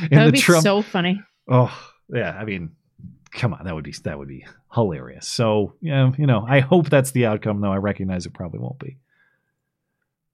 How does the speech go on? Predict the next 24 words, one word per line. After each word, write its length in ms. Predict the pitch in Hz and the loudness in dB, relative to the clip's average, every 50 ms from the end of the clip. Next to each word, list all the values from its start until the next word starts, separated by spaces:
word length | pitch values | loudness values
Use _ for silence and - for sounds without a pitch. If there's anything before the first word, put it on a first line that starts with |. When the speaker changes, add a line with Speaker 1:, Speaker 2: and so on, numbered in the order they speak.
| _ _ _ _ - | _ _ _ _ 2
Speaker 1:
All 80 | 170 | 4
right. 240 | 175 160 156 156 156 | 6 6 4 4 4
Uh, 300 | 151 151 151 151 151 151 | 2 4 6 6 6 6
we're 120 | 147 160 160 | 6 6 6
bombing 500 | 131 143 156 196 247 262 247 233 226 226 | 6 6 4 4 4 4 4 2 4 4
a 100 | 214 180 | 4 2
faraway 520 | - - 196 202 214 208 196 202 196 190 | 4 2 2 4 4 4 4 4 2 2
country, 680 | - - 190 190 175 156 - 170 165 160 160 160 156 156 | 2 0 0 0 0 0 0 0 2 2 4 4 4 4
uh, 140 | 151 151 147 | 4 4 4
without, 520 | 143 143 135 147 143 147 151 143 135 - | 4 4 4 4 4 4 2 2 2 2
uh, 340 | 151 139 135 135 131 131 123 127 | 2 4 4 4 4 4 2 2
Congress 460 | - 135 135 139 143 135 139 135 131 | 2 2 4 4 6 6 4 4 4
having 220 | 135 127 123 127 | 2 2 4 4
anything 280 | 131 131 131 131 127 123 | 6 6 6 4 4 0
to 60 | 107 | 0
say 220 | - - 127 120 | -2 -2 0 0
about 240 | 120 113 117 113 110 | 2 2 2 2 2
it. 100 | 117 113 | 0 0
What 120 | 113 120 120 | 0 2 2
else 220 | 120 120 120 - | 4 2 4 2
is 140 | 127 110 98 | 2 0 2
new? 240 | 107 104 104 104 98 | -2 -2 -2 -2 -2
But, 280 | 95 101 104 - - | -2 -4 -6 -4 -6
uh, 120 | 104 95 | -6 -6